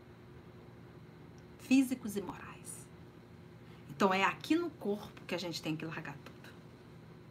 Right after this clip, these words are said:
Aí pega, aí vem Kardec e pergunta assim, "Meu caro senhor Sanson, cumprimos um dever, que é um prazer,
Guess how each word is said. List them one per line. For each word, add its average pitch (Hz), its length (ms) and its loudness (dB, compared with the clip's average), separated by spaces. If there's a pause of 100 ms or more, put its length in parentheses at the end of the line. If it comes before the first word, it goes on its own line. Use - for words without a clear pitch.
(1120)
Aí 220 220 10
pega, 247 560 8 (220)
aí 208 160 8
vem 220 180 6
Kardec 202 380 2
e - 20 -14
pergunta 190 380 2
assim, 180 200 0
"Meu 269 180 12
caro 311 240 12
senhor 240 340 10
Sanson, - 500 -2 (1500)
cumprimos 330 920 12
um 285 140 12
dever, 208 500 8 (960)
que - 120 4
é 220 100 12
um 220 120 12
prazer, 180 720 6